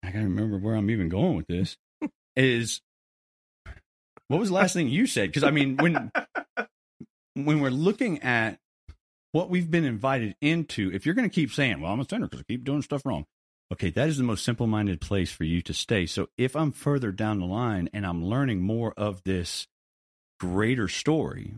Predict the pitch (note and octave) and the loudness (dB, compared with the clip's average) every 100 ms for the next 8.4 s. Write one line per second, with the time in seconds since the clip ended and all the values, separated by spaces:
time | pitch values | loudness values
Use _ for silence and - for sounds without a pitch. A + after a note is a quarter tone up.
0 | - B2 G#2+ A#2+ C3+ B2+ A#2 G#2+ G2 A#2+ | -4 2 4 4 2 2 0 2 2 2
1 | C#3 C#3+ A2+ G#2+ F2+ A2+ G#2+ F2 - A#2+ | 0 0 0 -2 0 0 0 -2 -2 0
2 | B2 G#2 - F#2 G#2 E2+ F2+ - - B2 | 0 0 -2 -6 -6 -6 -4 -6 -6 0
3 | B2+ A#2+ F2+ G#2+ A2 G#2 G#2 F#2 F2 D#2+ | 0 0 -2 -2 -2 -2 -2 -2 -2 -4
4 | - - D#3+ A#2+ F2 E2 - _ _ _ | -4 0 0 2 0 -4 -8 _ _ _
5 | - - C#3+ D3 B2 G#2+ G2+ - G2+ D3+ | -8 0 2 2 0 -2 -4 -4 -2 0
6 | B2 F2+ - B2 A#2+ - - F#2+ F2+ D3+ | 0 -2 -2 0 0 -2 -4 0 0 0
7 | B2 G#2+ F2 A2+ G2+ - E3 B2+ - D2+ | -2 -4 -4 -4 -4 -2 -2 -4 -8 -10
8 | C#2+ F2+ A#2+ - | -6 -2 -2 -4